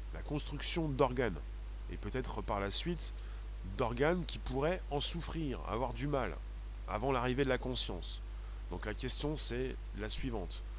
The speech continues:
Est-ce que la conscience précède ou pas, euh, la souffrance ? Doit-on être conscient pour souffrir ?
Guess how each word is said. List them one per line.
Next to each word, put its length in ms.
Est-ce 160
que 80
la 120
conscience 720
précède 600
ou 80
pas, 400
euh, 160
la 100
souffrance ? 600
Doit-on 320
être 200
conscient 400
pour 160
souffrir ? 420